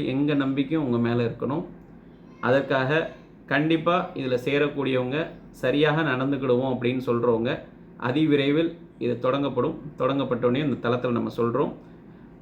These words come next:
அது மூலமாக நீங்க இதை பயன்படுத்திக்கோங்க.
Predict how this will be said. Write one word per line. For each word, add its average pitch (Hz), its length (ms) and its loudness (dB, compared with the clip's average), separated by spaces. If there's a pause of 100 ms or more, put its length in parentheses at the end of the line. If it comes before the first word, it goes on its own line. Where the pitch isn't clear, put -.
(580)
அது 143 120 4 (120)
மூலமாக 139 440 2 (680)
நீங்க 143 220 2 (160)
இதை 123 120 0 (100)
பயன்படுத்திக்கோங்க. - 580 -2